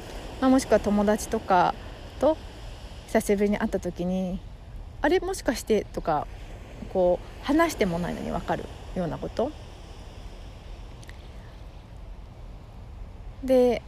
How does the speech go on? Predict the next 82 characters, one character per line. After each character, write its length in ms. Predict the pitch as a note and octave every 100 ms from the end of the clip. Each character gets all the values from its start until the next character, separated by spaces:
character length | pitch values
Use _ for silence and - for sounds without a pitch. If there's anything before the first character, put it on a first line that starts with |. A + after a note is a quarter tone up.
| - - - - -
そ 280 | G#3 G#3+ - - -
う。 20 | -
ち 120 | C4+
な 120 | C#4
み 160 | C#4 B3+
に、 340 | B3 A#3 A3+ -
そ 160 | - B3
の 120 | A3+ -
オ 160 | C#4+
ー 40 | A3
ラ 140 | F3+
が 240 | F3 D#3+ - G3+
混 140 | G#3
ざ 120 | A3
っ 40 | A3
て、 180 | - G3+
こ 100 | F#3+
の 120 | F3+
ラ 140 | G#3+
ブ 140 | G#3+ B3
ラ 120 | C4
ブ 100 | C#4
な 140 | C#4
カ 160 | - D4+
ッ 20 |
プ 260 | - - A3+
ル 220 | F#3 F3
が、 380 | G#3+ G#3+ G3 E3+ - - - - -
そ 80 |
の、 320 | G3+ G3 G3 F#3
な 120 | G3
ん 40 |
だ 60 | F#3
ろ 60 |
う、 20 | -
二 160 | G#3+
つ 120 | G#3+
の 100 | A3+ -
オ 80 | G#3
ー 20 |
ラ 100 | F3+
が 100 | F#3
混 140 | F#3+
ざ 60 | G3+
っ 40 |
た 200 | G3+ -
時 80 | G3
に、 80 | G3+
や 60 |
っ 20 | A3
ぱ 100 | -
り 60 |
ハ 140 | C#4 D#4
ー 60 |
ト 100 | D#4
み 100 | E4+
た 80 | C4+
い 60 | G3+
な 100 | -
形 340 | G#3 F#3+ -
に 80 | G3
な 100 | G3+
る 100 | F3
み 100 | E3+
た 120 | E3+
い 60 | E3
な 80 |
ん 80 | E3+
で 80 | -
す 120 | -
よ 100 | E3+
ね。 240 | G3+ A3+ A#3 - - - - - - - - - - - - - -
は 920 | - D#4 E4+ E4 D#4+ E4+ F4 F4+ F4+ F#4
あ、 20 |
な 200 | F#4 E4+
る 140 | F#4+
ほ 180 | - F4+
ど、 460 | F4 F4+ F4 E4+ E4+
と 160 | -
思 220 | - F#3+ F#3
っ 20 |
て。 480 | F#3+ - F#3 E3